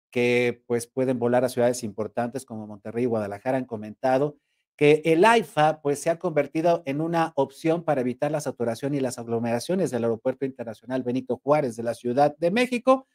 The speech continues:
Además, pues, af-, afirman que ya hay más locales comerciales, que ya hay más sucursales bancarias, cajeros automáticos, ca-, cafeterías, farmacias y hasta una crepería. Pero aquí la pregunta es,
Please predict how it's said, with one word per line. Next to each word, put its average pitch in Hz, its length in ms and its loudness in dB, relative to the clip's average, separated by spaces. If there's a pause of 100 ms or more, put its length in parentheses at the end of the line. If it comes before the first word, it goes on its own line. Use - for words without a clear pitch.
(280)
Además, 233 400 4
pues, 214 180 2
af-, 156 240 0
afirman 151 460 0
que 120 120 -2
ya 120 100 0
hay 107 60 -4
más 104 200 -10
locales - 400 -20
comerciales, 190 960 4 (400)
que 101 180 -8
ya 101 120 -4
hay 98 80 -6
más 98 220 -12
sucursales 90 580 -18
bancarias, 156 760 4
cajeros - 400 -18
automáticos, 127 840 -8
ca-, - 160 -20 (160)
cafeterías, 156 920 2 (800)
farmacias 170 720 -2
y 107 60 -16
hasta - 260 -10
una 120 160 -2
crepería. - 540 -12 (420)
Pero 135 120 -12
aquí 226 120 -4
la 269 140 4
pregunta 160 600 2
es, - 400 -10